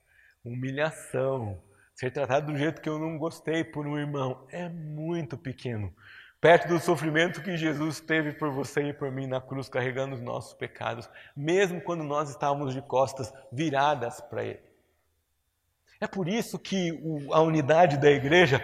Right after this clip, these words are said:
constrange os incrédulos e é evidência pra eles do amor de Cristo. Porque se você vai conviver com aqueles que não conhecem a Cristo, o amor deles é baseado na recompensa e na correspondência.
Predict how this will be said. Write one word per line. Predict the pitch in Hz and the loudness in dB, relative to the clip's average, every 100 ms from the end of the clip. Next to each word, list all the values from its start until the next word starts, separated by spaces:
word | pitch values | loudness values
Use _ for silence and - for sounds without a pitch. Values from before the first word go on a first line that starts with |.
| - - - - | -4 -16 -14 6
constrange | 185 202 - - 190 196 226 240 170 | 8 8 2 4 10 12 12 10 8
os | 196 165 | 6 6
incrédulos | 175 180 - 165 180 175 151 151 123 | 4 2 6 12 12 12 6 4 4
e | 151 | 8
é | 160 180 | 10 10
evidência | 175 165 165 180 185 | 8 6 6 8 4
pra | 180 165 | 4 4
eles | 180 180 | 4 2
do | 165 175 | 2 0
amor | 170 180 | 2 0
de | 180 | -2
Cristo. | 175 170 214 - - _ _ _ _ _ _ _ _ _ _ _ - | -4 -6 -8 -12 -20 _ _ _ _ _ _ _ _ _ _ _ 0
Porque | 156 160 190 208 190 | 0 2 0 2 2
se | - 208 | 2 0
você | 180 185 185 | 6 4 8
vai | 175 214 | 8 8
conviver | - 226 226 196 160 151 202 208 | 8 6 8 6 6 8 8 8
com | 190 | 4
aqueles | 170 170 185 175 - | 4 4 4 4 -2
que | 170 | -4
não | 156 175 185 151 107 - - - _ _ | 2 4 4 2 -4 -12 -20 -20 _ _
conhecem | - 156 156 175 165 - 156 | 0 2 2 2 2 0 -2
a | 147 | -2
Cristo, | - 160 196 - 160 | -2 -2 -2 -4 -2
o | |
amor | 147 160 165 | 0 0 0
deles | 143 175 175 | 0 0 2
é | 165 | 0
baseado | 143 170 147 156 165 | 2 2 4 4 4
na | 170 | -2
recompensa | 151 165 165 175 196 - 151 160 170 147 | -4 -4 -4 -6 -6 -6 -4 -4 -4 -4
e | |
na | 143 | -4
correspondência. | 147 156 175 165 147 - 135 120 - - - - | -4 -4 -6 -6 -8 -10 -10 -8 -12 -18 -20 -20